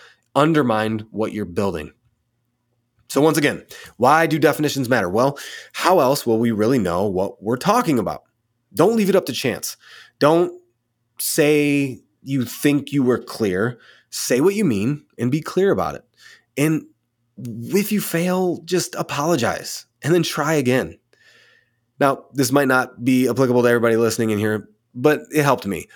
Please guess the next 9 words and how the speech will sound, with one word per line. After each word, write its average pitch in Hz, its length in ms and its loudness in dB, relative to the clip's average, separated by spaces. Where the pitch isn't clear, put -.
When 147 140 4
all 175 180 4
else 170 200 -2
fails, 135 600 -2
think - 640 -2
first - 720 -4
date. - 420 -4
<laughs> - 540 -12
Not 117 460 -2